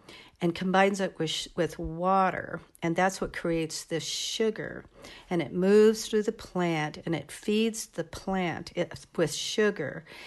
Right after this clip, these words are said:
And then it, the plant gets healthier and healthier. That lengthens those roots, lengthens those roots. And so that carbon molecule,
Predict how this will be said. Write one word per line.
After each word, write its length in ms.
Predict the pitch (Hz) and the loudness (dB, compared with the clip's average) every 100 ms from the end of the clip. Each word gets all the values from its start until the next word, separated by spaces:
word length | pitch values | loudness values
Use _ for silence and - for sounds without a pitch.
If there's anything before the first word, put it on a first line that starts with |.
| - - - | -18 -8 0
And 220 | 170 165 | 0 2
then 440 | 185 185 185 185 - | 2 4 4 2 -2
it, 140 | 143 - | -8 -4
the 80 | |
plant 500 | - - 190 190 190 | -4 0 4 4 2
gets 220 | - 156 - | -2 -4 -2
healthier 420 | 175 175 196 170 | -2 0 -2 -2
and 100 | 156 | 0
healthier. 500 | 175 175 175 165 151 | 0 0 0 -2 0
That 280 | 156 156 - - 170 - _ | 0 -4 -6 -16 -16 -16 _
lengthens 600 | 165 175 175 208 196 190 | 0 0 0 0 0 0
those 280 | 190 185 175 | 0 -2 -2
roots, 460 | 160 160 - - - | -2 -2 -2 -8 -6
lengthens 500 | 170 170 170 190 185 | -4 -4 -4 -4 0
those 240 | 190 - | -2 0
roots. 300 | 160 156 - | 0 0 -2
And 100 | 160 | -4
so 100 | - | -2
that 180 | 147 135 | -4 -4
carbon 360 | - 185 190 190 | 0 2 2 2
molecule, 560 | 175 165 165 175 165 | 2 0 -2 -4 -4